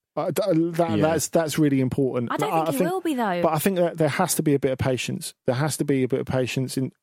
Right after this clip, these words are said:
Speaker 1: think, think of why Real Madrid wanna get rid of him, it's c-, 'cause he's never fit. It's because
Speaker 2: Hmm.
Speaker 1: they thought he would come up to, to fill that vacuum when Cristiano Ronaldo went, and he was just never able to,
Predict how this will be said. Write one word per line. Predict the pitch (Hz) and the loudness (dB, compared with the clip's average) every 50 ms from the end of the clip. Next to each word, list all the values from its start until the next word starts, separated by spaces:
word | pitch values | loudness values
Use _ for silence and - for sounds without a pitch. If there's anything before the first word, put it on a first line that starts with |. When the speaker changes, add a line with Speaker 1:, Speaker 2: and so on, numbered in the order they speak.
| - 135 - - _ - - _ _ _ | -12 -12 -12 -12 _ -20 -20 _ _ _
Speaker 1:
think, | - 233 220 214 - - | -2 -2 0 -2 -2 -2
think | 226 233 214 | -2 0 0
of | 220 175 156 | 0 0 2
why | 175 175 180 165 | 2 2 2 2
Real | 139 127 123 117 113 | 2 2 2 0 0
Madrid | 113 110 - 117 113 110 | -2 -4 -4 -4 -4 -4
wanna | 113 110 113 | -4 -6 -4
get | - 117 113 | -4 -4 -4
rid | 117 117 117 | -4 -4 -4
of | 110 117 | -4 -6
him, | 117 120 123 _ _ _ _ _ _ _ - | -8 -10 -10 _ _ _ _ _ _ _ -10
it's | 143 - - - | -8 -8 -8 -10
c-, | - - - | -14 -10 -4
'cause | - 208 208 190 | -2 0 0 0
he's | 170 139 | 0 0
never | 165 151 123 110 104 | 0 0 0 0 -4
fit. | - - 190 202 156 - - _ _ _ - | -4 -2 -2 -2 -2 -2 -6 _ _ _ -4
It's | 131 - | -4 -2
because | - - 165 - - - - - - 190 175 151 190 | -2 -4 -4 -2 -2 -2 0 2 2 2 2 2 0
Speaker 2:
Hmm. | 185 | 0
Speaker 1:
they | 160 147 | -2 -2
thought | 139 - - - 180 170 147 - | -2 -2 -2 0 0 0 -2 -4
he | 135 - 147 139 | -4 -2 -2 0
would | 135 135 135 131 131 123 120 - - - - - - - - - - - - _ _ - | 2 2 4 4 2 0 -2 -8 -12 -12 -10 -10 -10 -12 -14 -16 -20 -20 -20 _ _ -2
come | - 196 185 175 | 0 2 2 2
up | 165 - - | 0 0 0
to, | - 151 139 135 131 131 131 | 2 4 4 4 4 2 0
to | - - 147 - | 0 -2 -2 0
fill | - - 185 180 165 | 2 2 2 4 4
that | 156 143 139 | 2 0 0
vacuum | 117 147 139 139 - - - 143 127 123 131 131 139 - | 0 -2 -2 -2 -2 -2 0 0 0 0 -2 -4 -4 -2
when | 147 127 127 123 | 0 0 0 0
Cristiano | - - 151 139 - 151 139 135 127 123 123 123 | 0 0 -2 0 0 0 0 0 2 2 2 2
Ronaldo | 123 123 127 131 123 117 113 | 2 2 0 0 2 2 2
went, | 113 113 113 - _ _ _ - - _ _ - | 0 -2 -4 -6 _ _ _ -20 -20 _ _ -4
and | 151 156 | -2 -2
he | 147 | 0
was | 143 139 131 - | 0 -2 -2 -4
just | - 139 - 151 | -4 -4 -2 0
never | 143 143 139 135 120 127 131 135 | 0 2 2 0 0 0 2 2
able | 135 135 120 117 113 | 2 0 0 -2 -2
to, | - - 113 117 | -2 -2 -4 -4